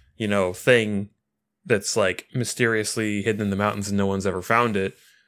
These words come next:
If you do that for me, then I'll, like, give you these. Um, and I was, like, running all around the desert, and I was like, "Where the hell is this guy? Like, I swear he was here." And then I realized, like,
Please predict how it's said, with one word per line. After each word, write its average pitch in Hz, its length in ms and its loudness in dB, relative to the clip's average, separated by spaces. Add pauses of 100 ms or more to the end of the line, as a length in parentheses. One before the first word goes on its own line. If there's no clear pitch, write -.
(140)
If 104 160 -2
you 104 60 -4
do 110 140 -2
that 107 220 4
for 107 100 -6
me, 101 140 -2
then 95 140 -2
I'll, 95 140 0
like, 92 160 -2
give 101 160 -4
you 95 100 -4
these. 98 360 -4 (760)
Um, 95 500 -2 (180)
and 135 120 4
I 135 60 8
was, 131 140 4
like, 110 100 0
running 123 280 4
all 139 100 10
around 120 160 6
the 110 60 2
desert, 113 220 4
and 101 60 -2
I - 20 -2
was 92 60 -4
like, 92 120 -6
"Where 131 100 0
the 160 80 0
hell 139 240 4
is 147 140 2
this 160 140 -2
guy? 90 180 2
Like, 98 160 0
I 120 40 2
swear 131 400 6
he 127 140 -2
was 107 160 2
here." 107 440 2 (400)
And 117 140 2
then 110 120 4
I 107 40 4
realized, 104 600 4
like, 95 280 2